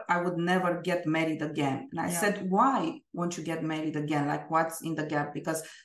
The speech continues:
Speaker 1: there's so many of these people, they have, uh, they have children, and obviously they love their children. They don't regret, uh, they don't regret, uh, having children and so on. But they said, like, "The lifestyle that we have now, I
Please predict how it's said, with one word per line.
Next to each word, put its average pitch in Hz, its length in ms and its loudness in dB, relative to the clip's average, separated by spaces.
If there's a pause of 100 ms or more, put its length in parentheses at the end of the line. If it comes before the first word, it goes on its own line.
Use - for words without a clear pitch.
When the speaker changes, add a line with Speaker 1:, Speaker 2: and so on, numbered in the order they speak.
Speaker 1:
there's 175 160 -4
so 202 180 2
many 202 180 2
of 180 120 0
these 180 140 -6
people, 180 260 0
they 160 140 0
have, 151 260 2
uh, 151 480 0
they 151 80 -2
have 151 200 -6
children, 220 600 0
and 147 100 2
obviously 151 400 0
they 143 140 -2
love 165 220 2
their 175 180 2
children. 170 320 0
They 139 180 0
don't 156 220 0
regret, 147 580 -2
uh, 139 240 0 (420)
they 156 100 2
don't 160 200 2
regret, 156 420 -2
uh, 151 280 2
having 151 360 0
children 156 340 0
and 151 120 0
so 156 120 -2
on. 196 180 2
But 185 100 0
they 180 100 0
said, 208 280 0
like, 190 180 2
"The 180 160 4 (100)
lifestyle 190 560 4
that 165 140 -2
we 165 120 -2
have 170 220 4
now, 160 380 4
I 170 120 2